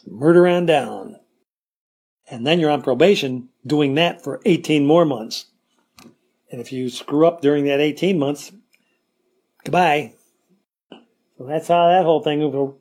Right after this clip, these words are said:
then of course there's a million and one stories that, uh, happened there and for the next twenty-five years.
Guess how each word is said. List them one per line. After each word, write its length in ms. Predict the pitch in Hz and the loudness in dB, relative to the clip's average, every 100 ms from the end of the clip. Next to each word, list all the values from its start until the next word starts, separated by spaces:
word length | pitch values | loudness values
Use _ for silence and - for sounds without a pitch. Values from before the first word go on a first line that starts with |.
| - | -12
then 200 | 131 131 | -8 -8
of 100 | 127 | -6
course 260 | - 147 143 | -2 -2 -2
there's 240 | 143 139 | -4 -2
a 240 | 143 131 127 | -2 -2 -4
million 380 | 131 139 135 | -2 -2 -2
and 80 | 131 | -4
one 140 | 131 127 | -6 -8
stories 420 | - 131 127 113 | -6 -6 -4 -6
that, 260 | 117 - | -12 -10
uh, 140 | 135 123 | -8 -6
happened 320 | 131 131 127 | -6 -8 -8
there 140 | 131 139 | -6 -4
and 160 | 123 | -6
for 180 | 113 127 | -8 -8
the 80 | 123 | -6
next 220 | 123 - | -8 -10
twenty-five 500 | - 127 117 120 117 | -8 -6 -4 -4 -4
years. 340 | 117 110 127 | -6 -8 -12